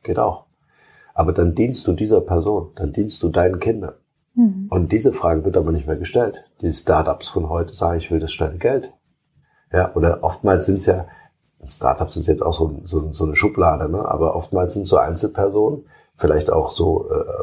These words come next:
Speaker 1: auf der Bühne, ne? Oder irgendwelche Coaches, die dann,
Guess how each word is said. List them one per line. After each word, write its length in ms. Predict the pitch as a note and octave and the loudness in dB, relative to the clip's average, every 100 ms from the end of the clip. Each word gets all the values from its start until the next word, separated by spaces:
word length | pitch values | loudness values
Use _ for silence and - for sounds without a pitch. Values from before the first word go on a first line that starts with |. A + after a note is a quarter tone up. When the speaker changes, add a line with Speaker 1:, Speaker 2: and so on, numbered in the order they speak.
| - | -8
Speaker 1:
auf 160 | - - | -12 -2
der 80 | F2 | -2
Bühne, 520 | F2 G2+ G2+ A#2+ B2+ - | 2 2 4 0 -2 -6
ne? 180 | G2 G#2 | -4 0
Oder 220 | E2+ D#2 | 2 4
irgendwelche 340 | D2+ E2 D#2 D#2 | 4 0 -2 -4
Coaches, 640 | E2 D2+ - - - _ - E2 | -4 -4 -6 -10 -12 _ -8 0
die 120 | F2 | 0
dann, 540 | E2 D#2 D#2+ E2+ F2 | 2 2 2 0 -2